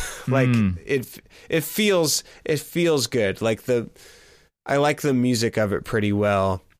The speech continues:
Speaker 1: and I like the delivery of most of the words, and, um, I like kinda, like, the finality of it, and I,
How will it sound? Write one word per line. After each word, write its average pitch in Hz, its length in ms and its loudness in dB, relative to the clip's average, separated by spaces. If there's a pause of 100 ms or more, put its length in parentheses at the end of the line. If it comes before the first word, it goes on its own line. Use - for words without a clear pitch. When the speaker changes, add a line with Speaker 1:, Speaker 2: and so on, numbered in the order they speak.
(580)
Speaker 1:
and 131 120 2
I 131 40 2
like 131 220 2
the 127 80 0
delivery 107 560 0
of 95 100 0
most 98 320 0
of 101 80 -2
the 101 100 0
words, 98 640 0 (260)
and, 95 460 0
um, 92 480 2 (1300)
I 113 80 0
like 113 180 0
kinda, 104 220 -2
like, 92 180 -2
the 104 100 -4
finality 92 720 0
of 85 120 0
it, 87 280 -2
and 95 140 -2
I, 98 200 -2